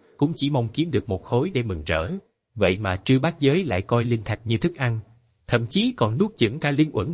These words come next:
ngọc cấp bậc thiên tôn chỉ trong một ngụm. Nghĩ kỹ lại, điều này quả thực vô cùng khó tin. Vượt cấp sử dụng linh thạch thượng đẳng là điều tối kỵ trong tu luyện,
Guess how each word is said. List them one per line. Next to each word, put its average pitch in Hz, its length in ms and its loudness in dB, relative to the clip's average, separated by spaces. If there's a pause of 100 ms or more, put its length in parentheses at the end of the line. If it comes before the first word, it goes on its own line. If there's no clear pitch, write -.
ngọc 98 220 -4
cấp 190 120 0 (100)
bậc 101 200 2
thiên 110 180 0
tôn 107 300 2
chỉ 110 160 2
trong 127 180 -2
một 85 220 -4
ngụm. 80 240 -4 (220)
Nghĩ 92 200 0
kỹ 165 280 -2
lại, 80 240 -2 (400)
điều 123 160 4
này 135 180 2
quả 147 180 2
thực 131 280 -2
vô 165 200 2
cùng 101 180 -2
khó 165 200 -2
tin. 175 280 4 (380)
Vượt 131 220 4
cấp 208 140 2
sử - 140 2
dụng 120 280 2
linh 170 200 6
thạch - 240 -4
thượng 104 260 0
đẳng 87 280 -4
là 104 100 -2
điều 95 200 0
tối 160 300 0
kỵ 82 200 0
trong 113 260 -2
tu 139 140 4
luyện, 82 260 0